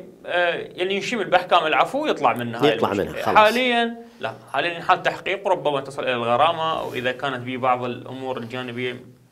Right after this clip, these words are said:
Speaker 1: ينحال إلى محكمة الموضوع، إلى محكمة الجنح، و-، وينحكم وأيضا يتغرم.
Speaker 2: طيب، في حال زواج وطلاق خارج المحكمة، شلون نتعامل مع هذه الحالة؟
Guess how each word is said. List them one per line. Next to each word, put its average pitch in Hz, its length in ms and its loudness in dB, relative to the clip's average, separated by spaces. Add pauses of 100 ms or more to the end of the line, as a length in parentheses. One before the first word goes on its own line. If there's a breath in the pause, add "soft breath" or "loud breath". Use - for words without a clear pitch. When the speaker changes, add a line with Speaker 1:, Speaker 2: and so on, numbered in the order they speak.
(180)
Speaker 1:
ينحال 127 600 -6
إلى 127 180 -6
محكمة 123 360 -8
الموضوع، 120 460 -4
إلى 113 100 -6
محكمة 117 320 -12
الجنح، 139 460 -10
و-، 127 60 -14 (380)
وينحكم 175 640 -10 (240)
وأيضا 139 240 -4
يتغرم. 104 400 -8 (240)
Speaker 2:
طيب، 208 220 4
في 180 180 2
حال 180 380 2
زواج 143 680 0
وطلاق 123 720 -2
خارج 139 440 -2
المحكمة، 95 640 -10
شلون 131 240 -4
نتعامل 110 400 -2
مع 98 260 -6
هذه 95 180 -6
الحالة؟ 98 400 -10